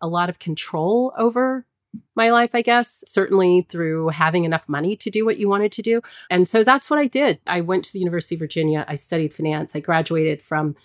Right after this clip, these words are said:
the McIntire School of Commerce. And I went to Wall Street, you know, worked at J P Morgan, worked at Merrill Lynch, in fixed, first in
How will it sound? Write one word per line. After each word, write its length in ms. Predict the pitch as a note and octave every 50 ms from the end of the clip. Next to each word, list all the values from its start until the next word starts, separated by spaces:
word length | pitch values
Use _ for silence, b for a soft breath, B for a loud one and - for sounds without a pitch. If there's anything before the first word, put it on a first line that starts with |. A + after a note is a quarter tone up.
| b b b b b
the 60 | -
McIntire 500 | E3+ D#3+ D3+ - E3+ D#3+ - E3+ D#3 C#3+
School 260 | - - - D#3 D3+ D3
of 120 | D#3 -
Commerce. 640 | - - A#3+ C4 C4 B3+ B3 A#3 A3+ - - - - _ _ _ _ _ _ _ _ _
And 320 | G3+ G3+ G3+ G#3 G#3+ G#3 - -
I 40 | G#3
went 160 | A3 A#3 A3+
to 80 | B3+ C4
Wall 120 | D4 G4+
Street, 340 | - - - C3 B2 - - _ _ -
you 160 | F3+ F#3 F#3
know, 100 | F3+ F#3+
worked 280 | - - F#3 E3+ - -
at 80 | F3+
J 120 | - F#3 E3+
P 140 | - F#3 E3+
Morgan, 520 | F3 E3 D#3+ D#3 D#3+ D#3 D3 C#3+ C#3 C#3 - _
worked 320 | - E3 D#3+ - _ - - -
at 260 | - D3+ D3+ D3+ - _
Merrill 280 | F3+ D#3+ D3+ D3 D3+ C#3+
Lynch, 520 | C#3+ C#3 C#3 C#3+ - - - - - - _ _ _ _ _ _ _ _ -
in 120 | D#3+ D3+
fixed, 480 | - - - - - - - - - -
first 320 | - F3+ D#3+ - - -
in 360 | E3+ D#3+ D3+ C#3+ C#3+ C#3+ C#3+